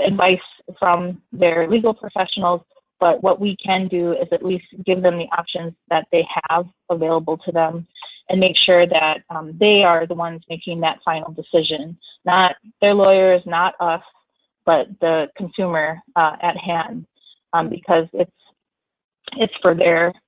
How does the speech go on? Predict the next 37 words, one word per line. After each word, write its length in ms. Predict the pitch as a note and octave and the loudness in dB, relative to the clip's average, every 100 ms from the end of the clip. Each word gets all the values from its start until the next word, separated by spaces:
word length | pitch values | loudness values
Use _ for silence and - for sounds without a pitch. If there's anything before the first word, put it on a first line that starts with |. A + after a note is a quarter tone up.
| _ _ _ _ _ _ _ _ | _ _ _ _ _ _ _ _
own 180 | G#3 A3 | 0 2
livelihood, 720 | G#3+ F3+ F#3 E3+ F3+ E3 E3 - | 2 0 -2 -6 -2 -2 -2 -6
it's 120 | - _ | -12 _
for 320 | E3 E3 E3 E3 | -2 -2 -4 -4
the 60 | |
livelihood 460 | F3 E3+ D#3+ - D#3 | -6 -4 -8 -8 -10
of 80 | D#3+ | -8
their 160 | - - | -6 0
families, 400 | G3+ F#3+ F3+ E3+ _ | 0 2 0 -2 _
it's 100 | _ | _
for 120 | E3 | -6
the 60 | D3+ | -4
livelihood 420 | D#3 F3 E3 D#3+ | -2 -4 -6 -8
of 80 | - | -8
their 180 | E3 - | -12 -8
children. 480 | E3+ E3 - - - _ - - - _ - | -6 -6 -8 -8 -8 _ -20 -20 -20 _ 0
Uh, 220 | E3+ E3 | 4 4
and 340 | G#3 G3 F#3 G3 | 2 2 0 2
we'll, 320 | G#3+ G#3 - | 4 4 2
we'll 100 | G3 | -4
discuss 340 | G3 G3 F#3 E3+ - | -6 -4 -2 -2 -4
this 100 | - - | -12 -12
kind 140 | E3+ | -8
of 80 | E3+ | -4
in 120 | E3 | -4
the 60 | E3 | -4
next 260 | D#3+ - - | -8 -10 -20
section. 440 | - - D#3+ E3 - _ _ _ _ _ _ _ _ _ _ _ _ _ _ _ _ _ _ _ _ _ _ _ _ _ | -14 -8 -6 -8 -12 _ _ _ _ _ _ _ _ _ _ _ _ _ _ _ _ _ _ _ _ _ _ _ _ _
Um, 580 | G#3+ G3+ F#3+ F#3 G3 G3 _ | 2 4 4 0 -8 -10 _
<clears throat> 160 | _ - D#4+ G#3+ F3+ - _ - | _ 2 6 6 2 -12 _ 0
so 200 | A3+ G#3+ | 2 2
then, 420 | A3+ A#3 A3+ A3 - | 0 0 -2 -6 -4
uh, 220 | F#3+ F3+ A#3+ | -4 -2 -2
Angela, 400 | B3 A#3+ A#3+ A#3 | -4 -2 -4 -4
you 180 | A3 | -4
asked, 320 | G#3+ G3 G3+ - | -4 -4 -6 -6
"How 300 | - G#3 | 0 0